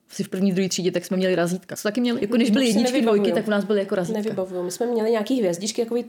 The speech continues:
Speaker 2: tabuli
Speaker 1: Jo.
Speaker 2: s hvězdičkama, no,
Speaker 1: Jo,
Speaker 2: jsme
Speaker 1: jo, jo.
Speaker 2: měli, no.
Speaker 1: Hmm, dobrý. Potom další kritérium. Jaké má škola výsledky v úspěšnosti při přechodu na další vzdělávání, prostě na výšku? Eh, potom program, podle kterého se učí a jaký je zaměření školy.
Speaker 2: Mhm.
Speaker 1: Potom třeba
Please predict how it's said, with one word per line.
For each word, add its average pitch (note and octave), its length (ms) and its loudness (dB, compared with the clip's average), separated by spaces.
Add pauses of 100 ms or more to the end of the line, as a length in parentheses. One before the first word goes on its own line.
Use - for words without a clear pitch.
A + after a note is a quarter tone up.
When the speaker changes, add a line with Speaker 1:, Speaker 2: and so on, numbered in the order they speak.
(100)
Speaker 2:
tabuli G3+ 160 0
Speaker 1:
Jo. F#3+ 200 2
Speaker 2:
s - 80 -6
hvězdičkama, F#3 680 -4
no, G3 80 0
Speaker 1:
Jo, G#3 120 4
Speaker 2:
jsme F#3+ 80 2
Speaker 1:
jo, F#3 120 2
jo. E3+ 120 2
Speaker 2:
měli, F3 120 -4
no. E3+ 240 -10 (240)
Speaker 1:
Hmm, C3 120 -8
dobrý. D3 200 -10
Potom D3+ 480 0 (280)
další F3+ 300 0
kritérium. D#3+ 460 0 (180)
Jaké G3+ 260 2
má A#3+ 120 4
škola A#3 220 2
výsledky G3 380 0
v G#3 140 -4
úspěšnosti G#3 640 0
při G#3 140 -2
přechodu G3+ 360 0
na F#3+ 80 2
další E3 360 -2
vzdělávání, G3 720 2
prostě E3 260 -2
na C#3 80 0
výšku? F3 320 -2 (120)
Eh, G3 40 2 (120)
potom A3 340 0
program, G3 680 2
podle G3+ 180 2
kterého F#3+ 300 0
se B3+ 140 -2
učí C#3+ 540 -4
a F3 60 -2
jaký F3 180 -2
je G3 60 2
zaměření F3 420 0
školy. C#3 360 -4
Speaker 2:
Mhm. A#3 260 -2 (280)
Speaker 1:
Potom A3+ 260 2
třeba G#3 440 0